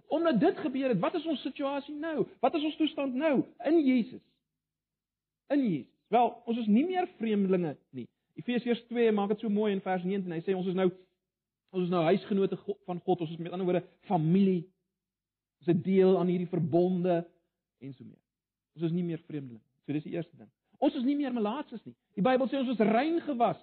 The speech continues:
Hebreërs praat baie daarvan, ons is gereinig deur sy bloed. Ons ken die uitdrukking, maar dis wat dit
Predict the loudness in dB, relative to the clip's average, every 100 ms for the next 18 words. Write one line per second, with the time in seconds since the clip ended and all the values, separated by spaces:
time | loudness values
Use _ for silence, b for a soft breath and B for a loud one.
0 | _ 0 2 4 4 4 0 -2 -2 0
1 | 0 -2 -2 -2 -2 -4 -2 -2 2 2
2 | 2 -2 -2 -2 -2 -2 0 0 -2 -12
3 | -10 -2 -2 0 -2 -6 -8 _ -2 0
4 | 0 -4